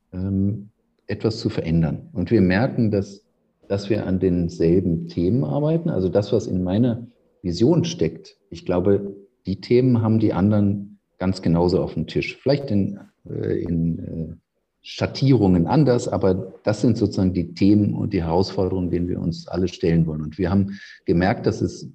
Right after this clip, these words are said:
wenig Sinn macht, wenn jedes Ressort für sich alleine versucht, irgendetwas Neues zu erfinden. Deswegen haben wir die Absicht, dass wir von den vielen Themen, die wir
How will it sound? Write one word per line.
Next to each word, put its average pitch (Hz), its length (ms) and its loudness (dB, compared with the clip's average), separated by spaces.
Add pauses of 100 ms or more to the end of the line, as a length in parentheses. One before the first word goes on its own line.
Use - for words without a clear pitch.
wenig 107 360 2
Sinn 117 240 4
macht, 104 280 0
wenn 92 340 0 (480)
jedes 101 380 0
Ressort 107 460 2
für 104 160 2
sich 95 360 0
alleine 87 460 2
versucht, 95 640 -4
irgendetwas 90 580 -4
Neues 87 260 0
zu - 120 -10
erfinden. 82 440 -8
Deswegen 87 300 -2
haben 98 100 2
wir 98 220 2 (400)
die 85 340 -2
Absicht, - 640 -6 (100)
dass 92 220 -6
wir - 120 -2
von 87 180 -4
den 87 220 -2
vielen 120 420 0
Themen, 117 380 2
die 90 180 0
wir 92 420 0